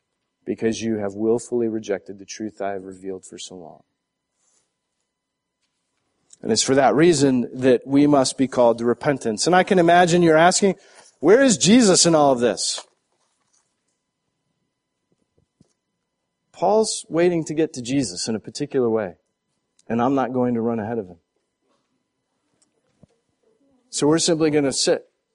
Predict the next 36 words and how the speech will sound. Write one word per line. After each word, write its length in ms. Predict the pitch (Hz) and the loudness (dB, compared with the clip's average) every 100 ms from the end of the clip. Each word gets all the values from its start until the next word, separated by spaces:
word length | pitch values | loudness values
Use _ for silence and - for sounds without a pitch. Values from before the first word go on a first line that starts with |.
| _ - | _ -8
with 200 | 131 127 | -6 -2
the 100 | 123 | 0
weight 280 | 117 143 151 | 2 2 2
of 140 | 120 | -2
the 60 | 113 | -6
sinful 380 | - 147 147 | -4 -2 -4
condition 420 | - 139 131 - 135 | -6 -4 -4 -2 -4
of 120 | 120 | -4
the 80 | 117 | -2
world 380 | 120 143 160 _ _ _ _ _ | 0 -2 -4 _ _ _ _ _
and 160 | 113 113 | -12 -2
God's 320 | 123 131 - | 0 0 -4
call 240 | 135 131 | -2 -2
to 120 | 127 | -2
repentance. 760 | 131 117 151 147 95 90 - - _ _ _ _ _ _ _ _ - | -6 -6 -8 -8 -10 -14 -16 -16 _ _ _ _ _ _ _ _ -14
And 100 | 147 | -4
Jesus, 340 | 208 180 180 | 0 0 0
of 120 | 165 | -4
course, 320 | - 127 120 131 | -2 -2 -2 -4
will 80 | |
be 100 | 117 | -4
an 40 | 120 | -4
essential 400 | - 120 - 117 | -4 -8 -8 -10
part 280 | - 107 107 | -4 -4 -4
of 100 | 92 | -8
this. 260 | 92 - | -14 -10
We 100 | 113 | -12
can't 300 | - 131 113 | -8 -6 -6
simply 300 | - 120 123 | -6 -6 -6
decide 540 | 113 107 - 98 101 104 | -6 -8 -6 -6 -6 -6
that 100 | 92 | -6
we're 120 | 113 | -8
going 240 | 107 101 | -10 -14
to 60 | 92 | -12
be 100 | 104 | -10
righteous. 540 | 98 101 - 76 - | -10 -10 -14 -16 -20